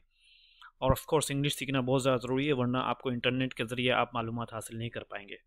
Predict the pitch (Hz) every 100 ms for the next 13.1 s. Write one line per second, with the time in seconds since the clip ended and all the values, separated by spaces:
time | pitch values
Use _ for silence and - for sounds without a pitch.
0 | _ - - - - - 247 233 202 -
1 | 202 226 185 - 170 - 170 - 139 -
2 | - 151 170 - 151 - 131 147 143 165
3 | - - 214 - - - 135 147 - 123
4 | 120 117 117 117 135 196 _ - - -
5 | 135 147 151 147 - 139 156 165 151 139
6 | 135 123 123 123 180 - _ - - -
7 | - _ 135 135 131 165 - 202 208 190
8 | 160 143 143 120 113 151 156 185 - 151
9 | - - - _ _ _ _ _ 147 143
10 | - 160 151 143 135 135 143 131 - 135
11 | 131 120 120 127 123 123 123 123 127 117
12 | 123 139 - 123 123 - 113 117 117 117
13 | 139